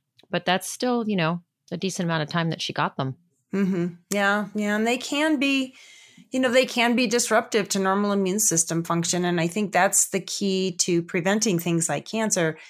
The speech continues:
Speaker 2: is keeping that immune system healthy so that it can identify abnormal cells and eliminate them. The immune system,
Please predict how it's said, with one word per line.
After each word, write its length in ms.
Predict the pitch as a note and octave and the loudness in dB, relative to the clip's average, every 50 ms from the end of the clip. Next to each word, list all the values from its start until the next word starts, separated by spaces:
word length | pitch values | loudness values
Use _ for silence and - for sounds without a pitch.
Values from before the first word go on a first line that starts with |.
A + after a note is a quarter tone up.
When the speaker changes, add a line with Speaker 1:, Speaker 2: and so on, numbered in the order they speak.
| - - - _ _ | -20 -20 -20 _ _
Speaker 2:
is 60 | - - | -12 -4
keeping 340 | - B3 B3+ G#3+ A3 G3+ | -2 0 2 2 2 2
that 140 | F#3 F3+ F3 | 4 2 2
immune 300 | E3+ F3 G3 A#3+ C4+ C#4+ | 2 2 2 2 2 2
system 480 | C4+ - - G3+ F#3+ - - F#3+ F#3 F3 | 2 2 2 2 0 0 0 0 -2 0
healthy 600 | D#3+ F3 F#3+ F3 F3+ F3 G3 F#3 F3+ E3+ E3+ F3 | 0 2 2 2 2 2 0 0 2 2 2 2
so 200 | - - F#3 F3 | 2 2 2 2
that 180 | E3 F#3 E3 | 0 0 0
it 180 | F3+ F#3 E3 F3 | 0 0 -2 -4
can 160 | - F#3+ F#3+ | -4 -2 -2
identify 560 | F3+ F3 F3 B3 D4+ F4+ F#4+ - - E3 D3+ | 0 0 2 2 2 2 2 2 2 2 2
abnormal 500 | D3 C3+ C3+ D3 D3 C#3+ C#3 C#3+ C3+ C#3 | 2 2 0 0 -2 -2 -2 -2 -2 -2
cells 480 | - - D3 D3 C#3 C#3 D3 D#3 D#3 - - | -2 -2 0 0 0 0 0 0 -2 -4 -2
and 120 | F3 E3 E3 | -2 0 0
eliminate 540 | D#3 E3 G3 G#3+ G#3+ G3 F3+ D3+ E3+ - | 2 2 2 2 2 0 0 -2 -4 -6
them. 200 | - - - - | -8 -8 -6 -2
The 100 | D#3 F3 | -2 0
immune 240 | F3 F#3 F#3+ G#3 G#3+ | 0 0 0 0 0
system, 640 | - - G3 F#3+ - - G3 F#3+ F#3 F3+ F3 E3+ | 0 0 0 0 -2 0 0 0 0 0 0 -2